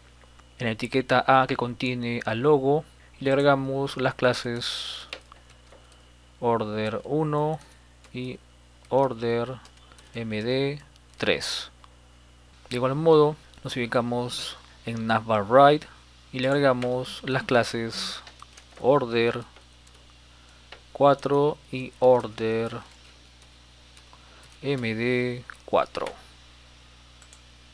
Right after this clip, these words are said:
Bien, control S para guardar.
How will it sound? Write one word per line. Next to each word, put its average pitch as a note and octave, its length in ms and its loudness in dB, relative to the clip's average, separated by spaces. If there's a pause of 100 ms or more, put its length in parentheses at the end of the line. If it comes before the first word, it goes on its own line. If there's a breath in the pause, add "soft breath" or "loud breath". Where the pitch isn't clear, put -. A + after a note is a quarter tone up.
(920)
Bien, G#2 320 -6
control A2 360 -2
S A2+ 240 -2
para A2 180 -4
guardar. A2+ 440 2